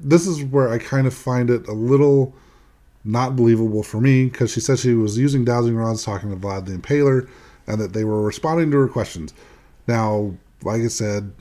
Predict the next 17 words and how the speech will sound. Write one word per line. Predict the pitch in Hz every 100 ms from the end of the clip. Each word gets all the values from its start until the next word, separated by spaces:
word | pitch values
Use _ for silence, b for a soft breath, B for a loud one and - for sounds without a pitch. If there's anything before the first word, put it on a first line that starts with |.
| -
this | 95 95
is | 95
Romania. | 101 113 165 156 151 139 - - -
We | 107
know | 123
this. | 127 123
We're | 101 101
aware | 107
of | 104
this. | 104 -
I'm | 101 104
pretty | 131 156
sure, | 165 135 123 117 B B B B - - - - -
I |
could | 101 139
be | 165
wrong, | 95 80